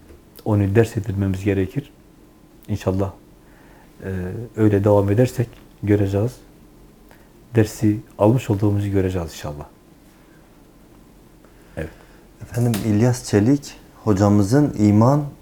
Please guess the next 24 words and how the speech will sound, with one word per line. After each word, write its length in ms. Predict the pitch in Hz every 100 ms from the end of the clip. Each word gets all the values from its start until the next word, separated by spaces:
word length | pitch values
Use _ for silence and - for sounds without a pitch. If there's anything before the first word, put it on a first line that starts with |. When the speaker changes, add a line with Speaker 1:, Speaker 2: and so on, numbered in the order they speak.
| -
Speaker 2:
Allah'ı 480 | 101 104 101 127 110
ve 120 | 104
Resulünü 400 | 98 - 104 117
her 180 | 104 123
şeyden 560 | 101 101 95 127 131 104
ve 120 | 90
canından 460 | 98 98 101 120
çok 220 | 107 123 -
sevmektir 680 | 107 101 120 120 92 87
diyor. 220 | 95 139 143 - - - - - - - - - 90
Bunu 260 | 104 120
nasıl 240 | 117 - -
anlamak 420 | 87 85 80 85
lazım 220 | 85 82 80
diyor. 100 | 80 78 - - - - - -
Speaker 1:
Evet, 220 | 92 67 - - -
iman, 320 | 113 113 135 127 - - - - - - - - - - - - - - - - - - 101
Allah'ı 300 | 101 95 101
her 180 | 95
şeyden 300 | 95 107 95
çok, 240 | 90 - 113 - 104
canından 420 | 101 98 98 98
çok 260 | - 101 - -
sevmektir. 560 | 92 87 76 - -